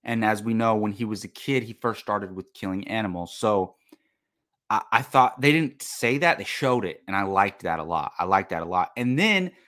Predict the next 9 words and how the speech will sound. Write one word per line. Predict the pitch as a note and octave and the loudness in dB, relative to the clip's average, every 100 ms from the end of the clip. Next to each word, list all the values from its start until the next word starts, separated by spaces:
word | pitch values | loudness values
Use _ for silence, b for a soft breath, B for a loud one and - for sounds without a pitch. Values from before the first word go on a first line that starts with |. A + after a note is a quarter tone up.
| b | b
that | C#3+ E3+ - | 4 4 4
ties | D#3 C#3 A#2+ | 0 0 -2
into | A2+ G#2 - A#2 A#2+ A#2+ _ _ _ | -6 -6 -6 -4 -4 -8 _ _ _
this | A#2 G#2+ | -8 -8
douchebag | G#2 C3 F#3+ - - - G#2 F#2+ F#2+ | -2 0 0 -4 -6 0 2 2 2
guy | F#2+ F#2 G2+ G#2+ _ _ | 4 4 2 -2 _ _
who | B2 | -10
comes | - C#3 D3+ D3 | -4 2 2 2
in, | B2 A2+ A2+ | 0 0 -2